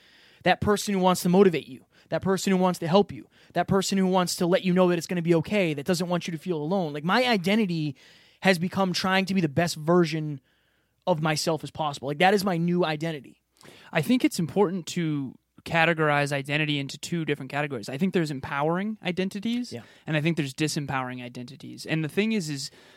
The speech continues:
Speaker 2: the only way to start shifting this is to first become aware of it. So when I first started to get to know Kevin much better, I started to realize that you don't watch a lot of movies. Um, and I reference movies all the time, but I don't as much with Kevin 'cause I'm talking to the fucking wall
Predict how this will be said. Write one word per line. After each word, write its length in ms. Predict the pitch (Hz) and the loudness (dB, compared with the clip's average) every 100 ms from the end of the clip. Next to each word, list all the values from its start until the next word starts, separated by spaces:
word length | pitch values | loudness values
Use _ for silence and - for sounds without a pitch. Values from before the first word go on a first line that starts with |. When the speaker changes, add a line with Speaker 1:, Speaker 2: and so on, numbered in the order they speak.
| _ | _
Speaker 2:
the 100 | - | 2
only 220 | 180 226 240 | 6 6 6
way 100 | 214 | 4
to 60 | |
start 240 | 143 185 - | 2 -2 -2
shifting 320 | - 180 185 | -4 -2 -4
this 160 | 180 160 | -4 -6
is 100 | - | -10
to 80 | - | -8
first 280 | 165 147 | -8 -6
become 220 | 156 - 143 | -10 -8 -6
aware 280 | 131 127 117 | -4 -6 -8
of 80 | 104 | -10
it. 100 | - | 0
So 360 | 170 147 139 - - _ - _ _ _ | 4 4 2 -6 -20 _ -20 _ _ _
when 100 | 165 | 4
I 120 | 185 | 4
first 580 | - 214 190 - - - | 4 4 4 0 -6 -8
started 320 | - 165 160 | 0 2 2
to 60 | 147 | 0
get 140 | 160 | -2
to 80 | 156 | 0
know 100 | 139 | -4
Kevin 320 | - 160 147 | -2 -2 -2
much 240 | 139 131 - | -6 -8 -4
better, 260 | 143 139 | -2 -2
I 80 | 127 | -4
started 260 | 127 175 160 | 0 0 2
to 80 | 147 | 0
realize 340 | 160 139 135 | 0 0 -2
that 100 | 135 | -6
you 160 | 135 156 | -4 0
don't 220 | 147 - | 0 0
watch 240 | 139 131 | -4 -4
a 40 | 139 | -8
lot 140 | 131 | -8
of 60 | 131 | -6
movies. 440 | 165 160 - - _ _ _ _ _ _ | -6 -6 -12 -16 _ _ _ _ _ _
Um, 360 | 143 151 143 135 | 0 4 4 0
and 100 | 139 | 0
I 60 | 160 | 4
reference 340 | 156 151 139 | 4 2 -4
movies 240 | 151 139 | -4 -4
all 100 | 135 | -6
the 80 | 131 | -6
time, 340 | - 160 139 127 | -6 -4 -4 -6
but 80 | 127 | -8
I 80 | |
don't 260 | 131 139 - | -4 -4 -6
as 140 | 135 | -10
much 240 | 139 123 - | -10 -12 -14
with 100 | 143 | -4
Kevin 300 | 147 135 127 | -2 -2 -8
'cause 100 | - | -12
I'm 120 | 127 | -14
talking 260 | 143 143 131 | -4 -4 -4
to 40 | 131 | -12
the 60 | |
fucking 340 | - 143 123 110 | -6 -6 -6 0
wall 260 | 147 143 | 2 4